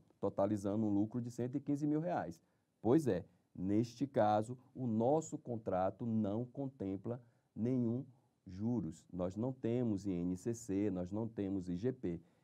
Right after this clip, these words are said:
Este é o caso do segundo exemplo, em que o cliente deu uma entrada de oitocentos mil e vai pagar o restante em dez meses sem qualquer encargo. Por isso, nós não temos receita financeira.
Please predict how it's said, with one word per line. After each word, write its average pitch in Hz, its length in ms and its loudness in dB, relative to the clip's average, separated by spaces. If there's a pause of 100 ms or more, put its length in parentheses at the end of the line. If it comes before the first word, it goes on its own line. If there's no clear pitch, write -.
(120)
Este 113 320 2
é 117 40 4
o 113 60 2
caso 113 580 0 (180)
do 104 100 -8
segundo 120 480 -2
exemplo, 107 460 0
em 101 80 -2
que 110 160 -2
o 104 80 0
cliente 95 460 -2
deu 87 320 -4 (140)
uma 98 180 -4
entrada 85 380 -2
de 90 100 -4
oitocentos 92 500 -6
mil 127 340 4 (120)
e 147 60 -2
vai 143 120 0
pagar 147 280 0
o 143 40 0
restante 139 420 -4
em 143 60 -2
dez 151 200 0
meses 139 420 0 (240)
sem 156 200 -2
qualquer 151 340 4
encargo. 101 520 -4 (260)
Por 170 160 2
isso, 127 220 0
nós 147 140 -2
não 156 100 -4
temos 139 240 -4
receita 139 360 -6
financeira. 147 540 -6